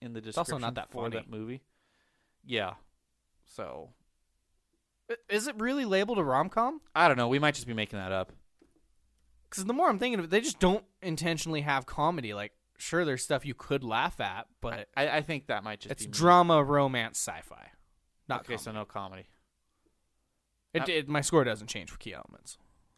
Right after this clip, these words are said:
Speaker 1: Me neither. It probably would've went down if it was a confirmed, uh, confirmed comedy. I was gonna see if, uh, Armin White reviewed this. He has not. Probably just gonna give it a fresh.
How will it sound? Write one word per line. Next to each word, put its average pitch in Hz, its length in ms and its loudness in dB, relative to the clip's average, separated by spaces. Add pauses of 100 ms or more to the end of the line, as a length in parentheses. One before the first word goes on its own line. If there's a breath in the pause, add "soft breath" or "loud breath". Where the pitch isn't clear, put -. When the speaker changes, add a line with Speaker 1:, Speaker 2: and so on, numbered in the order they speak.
(600)
Speaker 1:
Me 117 120 -14
neither. 101 300 -12 (180)
It - 80 -16
probably 117 220 -6
would've 107 140 -8
went 104 140 -12
down 95 220 -12
if 98 120 -20
it 104 40 -12
was 98 100 -16
a - 40 -20
confirmed, 104 480 -18
uh, 101 240 -14 (1300)
confirmed 107 380 -12
comedy. 107 320 -4
I 107 60 -2
was 123 100 -2
gonna 139 140 -4
see 123 240 -4
if, 117 120 -6
uh, 104 300 -2
Armin 107 280 -8
White 101 200 -6
reviewed 104 320 -12
this. - 340 -12 (360)
He - 80 -10
has 107 140 -6
not. 92 220 -8 (220)
Probably 143 200 4
just 117 100 -12
gonna 104 160 -10
give 101 120 -8
it 95 60 -12
a - 60 -10
fresh. - 320 -14